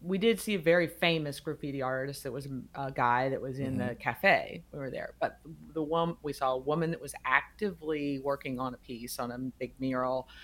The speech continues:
Speaker 1: Um, the woman that owned the shop that we went into, the couple of women that were in the shop that were the artists. And they obviously, by the way they dressed and, um, you know, their tattoos and piercings and hair color and all that,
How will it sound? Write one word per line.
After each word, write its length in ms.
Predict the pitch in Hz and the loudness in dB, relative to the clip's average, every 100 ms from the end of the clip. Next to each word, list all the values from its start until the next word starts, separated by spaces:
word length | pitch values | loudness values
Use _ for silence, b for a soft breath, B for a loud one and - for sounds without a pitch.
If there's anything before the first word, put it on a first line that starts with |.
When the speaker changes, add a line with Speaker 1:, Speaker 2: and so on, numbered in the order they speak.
| B B | B B
Speaker 1:
Um, 280 | 156 147 139 | 0 2 2
the 100 | 135 | -2
woman 340 | 131 151 147 139 | 0 0 2 0
that 140 | - | -2
owned 400 | 139 156 180 185 | 0 2 2 2
the 60 | 165 | 0
shop 420 | - 131 131 - | 0 0 0 -2
that 140 | - 135 | -8 -6
we 100 | 147 | -4
went 220 | 143 139 | -2 0
into, 720 | 139 131 - 143 139 135 127 131 | -2 -4 -4 -2 0 -2 -4 -4
the 260 | 123 120 - | -2 -2 -4
couple 320 | 170 156 156 | -2 0 2
of 100 | 147 | 0
women 300 | 147 147 135 | 0 0 0
that 80 | 120 | -2
were 100 | 110 | -4
in 220 | 135 160 | -2 2
the 80 | 160 | 2
shop 380 | 156 147 131 - | 0 0 0 -2
that 80 | 127 | -4
were 100 | 131 | -2
the 80 | - | -4
artists. 640 | 143 143 139 131 - - B B B B - | -2 0 0 0 -4 -12 B B B B 2
And 640 | 175 175 170 160 160 151 - - - | 6 8 8 6 4 0 -4 -14 -12
they 320 | 160 170 170 180 | 2 8 10 10
obviously, 600 | 151 156 165 165 175 151 | 6 6 4 2 0 2
by 180 | 156 | 4
the 80 | 147 | 4
way 140 | 143 143 | 2 2
they 160 | 139 | 0
dressed 560 | 139 143 139 147 - 156 | 0 4 4 4 -2 -2
and, 420 | 143 139 135 131 | -2 0 -2 -2
um, 500 | - 139 139 131 131 - - 135 | -2 -2 0 0 -2 -6 -14 -16
you 60 | 135 | -4
know, 40 | |
their 160 | 139 143 | -2 0
tattoos 560 | 143 135 147 139 131 | -2 -2 -2 -2 -4
and 100 | 135 | -8
piercings 640 | - 139 - 139 143 131 139 | -8 -6 -4 -2 -2 -2 0
and 220 | 131 131 | 0 2
hair 160 | 139 | 2
color 380 | - 147 139 139 | 2 2 4 4
and 120 | 139 | 2
all 140 | 139 139 | 2 4
that, 180 | 139 | 4